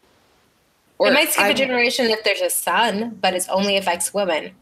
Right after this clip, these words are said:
Speaker 2: Right. So did the mom turn into a snake eventually?
Speaker 1: Yeah, well, I guess maybe we'll find out. Again, it's so hard to make a judgment on this based on just
Speaker 2: No,
Speaker 1: a
Speaker 2: no,
Speaker 1: trailer
Speaker 2: totally.
Speaker 1: and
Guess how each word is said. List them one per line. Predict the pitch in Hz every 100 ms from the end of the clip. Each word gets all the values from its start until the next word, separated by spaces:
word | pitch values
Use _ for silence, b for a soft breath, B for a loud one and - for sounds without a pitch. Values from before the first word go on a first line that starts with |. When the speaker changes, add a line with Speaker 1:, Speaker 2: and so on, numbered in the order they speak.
| _ _ _ _ _ _ _ _ _ _
Speaker 2:
Right. | 233 262 180 -
So | - 233 208
did | 214 196
the | 185
mom | 180 180 208 226 226 220
turn | 220 247 254
into | 247 247
a | 254
snake | - 262 254 254
eventually? | 254 254 254 302 311 302 285 _ _ _ _ _ _ _
Speaker 1:
Yeah, | 220 339 330 247
well, | 214 226
I | 202
guess | 233 269 254
maybe | 233 277
we'll | 277 269
find | 262 247
out. | 285 226 151 -
Again, | 247 277 214 208
it's | - 214 233
so | - 311
hard | 294 285
to |
make | 247 214
a |
judgment | 190 190 240 240
on | 247 262
this | 294 - - - b b b b b _ -
based | 190 196 - -
on | 202 190 185
just | 180
Speaker 2:
No, | 285
Speaker 1:
a |
Speaker 2:
no, | 233
Speaker 1:
trailer | 269 175 196 226 339 320
Speaker 2:
totally. | 214 165
Speaker 1:
and | 151